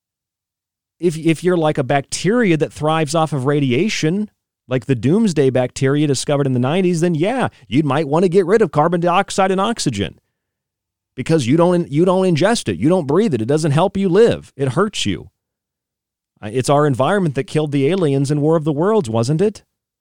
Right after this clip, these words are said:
They couldn't survive in our, in our environment. Same thing with Independence Day. They had to have these biosuits. But carbon dioxide is not dangerous or poisonous. Carbon dioxide is essential to life. Why is that so hard to understand?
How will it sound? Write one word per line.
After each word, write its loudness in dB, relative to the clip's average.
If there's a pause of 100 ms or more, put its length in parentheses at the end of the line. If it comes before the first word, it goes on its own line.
(720)
They -6
couldn't -2
survive -2
in -2
our, 0
in -2
our 2
environment. -4 (2750)
Same -2
thing 0
with 2
Independence 0
Day. -2
They -2 (840)
had -4
to 0
have 0
these 0
biosuits. -2 (2000)
But -4
carbon 2
dioxide 0
is -2
not 0
dangerous 0
or -2
poisonous. -2
Carbon -2
dioxide -2
is 0
essential -2
to -6
life. 0
Why 0
is 2
that -2
so -2
hard 0
to -2
understand? -2